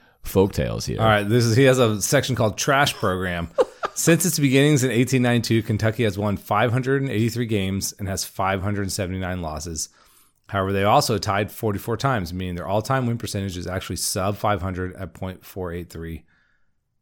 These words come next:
Speaker 2: which is a very Kentucky football thing.
Speaker 1: Yeah,
Speaker 2: I
Speaker 1: so
Speaker 2: guess that's a true stat.
Speaker 1: there you go. Yeah, that's, that's real. Again, facts from fiction here. Actual facts now. He actually has a segment that says actual facts.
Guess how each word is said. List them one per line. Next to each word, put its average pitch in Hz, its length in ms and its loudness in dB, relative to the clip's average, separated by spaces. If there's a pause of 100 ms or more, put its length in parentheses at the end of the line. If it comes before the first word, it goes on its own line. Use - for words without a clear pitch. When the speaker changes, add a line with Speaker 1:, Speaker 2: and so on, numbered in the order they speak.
Speaker 2:
which 98 160 -10
is 90 100 -6
a 87 60 -4
very 85 260 -6
Kentucky 87 460 -8
football 82 340 -12
thing. - 280 -16 (360)
Speaker 1:
Yeah, 82 380 0
Speaker 2:
I 101 80 -4
Speaker 1:
so 98 80 0
Speaker 2:
guess 101 100 0
that's 113 160 -4
a 107 60 -2
true 110 160 -6
stat. 95 420 -6
Speaker 1:
there 87 180 2
you 90 80 4
go. 117 120 6
Yeah, 98 140 8
that's, 90 140 2
that's 117 280 4
real. 117 360 4
Again, 98 300 2
facts 85 340 -2
from 110 140 -4
fiction 78 380 -4
here. 76 260 -4
Actual 90 540 2
facts 65 400 -6
now. 65 200 -6
He 95 140 4
actually 113 280 4
has 104 120 4
a 87 100 -2
segment 87 440 0
that 65 80 -10
says 73 220 -8
actual 76 420 -2
facts. - 320 -6